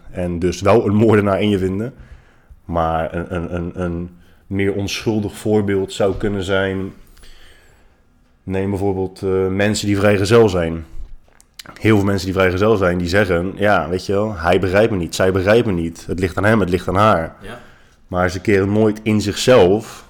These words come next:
Speaker 1: om plekken te belichten, eigenschappen van zichzelf te belichten, die er wellicht voor kunnen zorgen dat ze vrijgezel zijn.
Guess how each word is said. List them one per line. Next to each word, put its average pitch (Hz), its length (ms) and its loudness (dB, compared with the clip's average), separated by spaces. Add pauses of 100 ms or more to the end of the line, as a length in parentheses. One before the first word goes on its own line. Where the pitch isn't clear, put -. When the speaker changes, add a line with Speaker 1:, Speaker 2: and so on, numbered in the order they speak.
(140)
Speaker 1:
om 92 280 -4
plekken 123 360 2
te 101 100 -2
belichten, 90 340 -2
eigenschappen 117 420 0
van 98 100 -2
zichzelf 95 240 -2
te 95 80 -4
belichten, 92 520 -4 (340)
die 113 240 0
er 104 140 4
wellicht 101 320 4
voor 98 140 -6
kunnen 92 220 0
zorgen 101 600 2 (360)
dat 90 280 0
ze 90 280 -2
vrijgezel 90 440 4
zijn. 82 200 2